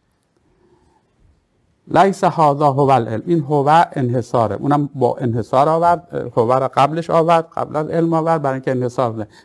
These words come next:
تو انگلیسی، ترجمه انگلیسی، the knowledge، اون the رو آوردن که این انحصار رو برسونه. بعد امام صادق فرمود: «این اصلاً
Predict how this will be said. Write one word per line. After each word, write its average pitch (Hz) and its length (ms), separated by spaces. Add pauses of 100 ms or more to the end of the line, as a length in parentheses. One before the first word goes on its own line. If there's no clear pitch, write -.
تو 185 100
انگلیسی، 160 380
ترجمه 143 460
انگلیسی، 143 340
the 143 480
knowledge، 110 500
اون 147 120 (340)
the 143 220
رو 160 120
آوردن 139 600
که 170 340 (500)
این 143 340
انحصار 127 540
رو 117 100
برسونه. 101 560 (1500)
بعد 165 340 (160)
امام 151 260
صادق 151 280
فرمود: 180 220
«این 190 80
اصلاً 190 180